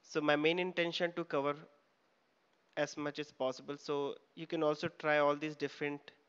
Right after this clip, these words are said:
ways. Okay, so it's printing, your program is working fine.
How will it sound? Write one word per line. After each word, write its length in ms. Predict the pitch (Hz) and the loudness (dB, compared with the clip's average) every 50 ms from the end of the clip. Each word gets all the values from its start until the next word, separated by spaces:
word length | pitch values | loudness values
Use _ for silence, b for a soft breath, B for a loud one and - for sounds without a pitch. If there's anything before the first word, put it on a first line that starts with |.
| _ _ _ | _ _ _
ways. 360 | 139 131 147 185 - - - _ b b b b b b b b b _ _ _ _ _ _ _ _ _ _ _ _ _ _ _ _ _ _ _ _ _ _ _ _ _ _ _ _ _ _ _ _ _ _ _ _ _ 123 | -4 -4 -4 -4 -6 -12 -20 _ b b b b b b b b b _ _ _ _ _ _ _ _ _ _ _ _ _ _ _ _ _ _ _ _ _ _ _ _ _ _ _ _ _ _ _ _ _ _ _ _ _ -12
Okay, 180 | 131 - 147 | -8 -8 -8
so 340 | 143 - 143 139 139 135 139 - _ _ _ _ _ _ _ _ _ _ _ _ _ _ _ _ _ _ _ _ _ | -6 -2 -2 -2 -2 -2 -4 -8 _ _ _ _ _ _ _ _ _ _ _ _ _ _ _ _ _ _ _ _ _
it's 160 | - - - - | -18 -18 -18 -12
printing, 520 | - - 151 151 156 151 - 175 202 214 - _ _ _ _ _ _ _ _ _ _ _ - | -6 -4 -4 -4 -2 -2 -4 -4 -4 -6 -10 _ _ _ _ _ _ _ _ _ _ _ -10
your 120 | 165 139 | -10 -10
program 420 | 131 - - 135 131 139 135 135 139 | -10 -8 -10 -8 -6 -4 -4 -4 -6
is 140 | 131 135 | -8 -8
working 320 | 131 127 127 131 131 131 131 _ | -10 -10 -10 -8 -12 -14 -8 _
fine. 300 | 143 143 143 143 147 | -4 -2 -2 -2 -4